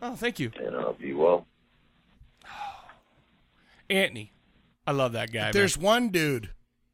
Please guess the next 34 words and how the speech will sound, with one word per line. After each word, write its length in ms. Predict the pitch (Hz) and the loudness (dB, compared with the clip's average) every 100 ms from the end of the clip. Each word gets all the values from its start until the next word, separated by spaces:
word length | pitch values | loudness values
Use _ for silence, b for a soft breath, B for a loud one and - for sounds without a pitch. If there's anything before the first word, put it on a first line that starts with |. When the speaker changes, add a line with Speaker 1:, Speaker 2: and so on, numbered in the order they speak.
| _ _ | _ _
Speaker 3:
you'd 160 | 131 135 | -6 -2
wanna 260 | 143 143 | 0 0
have 220 | 131 139 | 2 0
a 40 | 123 | 0
baby 360 | 110 127 117 | -2 -2 -4
with, 320 | 98 87 73 - _ _ _ _ _ _ _ _ _ _ _ _ | -8 -12 -16 -18 _ _ _ _ _ _ _ _ _ _ _ _
Anthony. 420 | 127 113 107 - - B B B - | -8 -8 -8 -12 -18 B B B 4
Speaker 1:
Oh, 320 | 143 127 107 | 6 8 6
sh-, 220 | - - | 0 0
he 160 | 160 240 | 4 4
would 140 | 277 | 4
be 80 | 196 | 8
Speaker 3:
Dude, 80 | 254 | 10
Speaker 1:
on, 60 | 208 | 10
Speaker 3:
he, 280 | 196 208 160 | 4 0 -2
he 80 | 180 | 0
Speaker 1:
he'd 140 | 202 | 0
be 60 | 202 | 6
Speaker 3:
loves 160 | 190 | 6
Speaker 1:
on 60 | 214 | 6
my 60 | 185 | 4
Speaker 3:
your 80 | |
Pearl 320 | - 254 302 311 | 4 2 2 0
Jam 400 | 170 143 127 104 | -2 -4 -4 -4
idea. 400 | 95 90 92 - | -6 -8 -8 6
Speaker 1:
I 100 | 220 | 8
love 220 | 247 277 | 8 6
Pearl 160 | - 185 | 8 6
Speaker 3:
He 60 | |
likes 260 | 214 240 226 | 6 4 2
Speaker 1:
Jam. 100 | 123 | -2
Speaker 3:
that. 160 | 85 - - | -6 -16 -4
Speaker 1:
I, 140 | 165 175 _ - - B B | -2 -2 _ -20 -20 B B
I, 80 | - | 0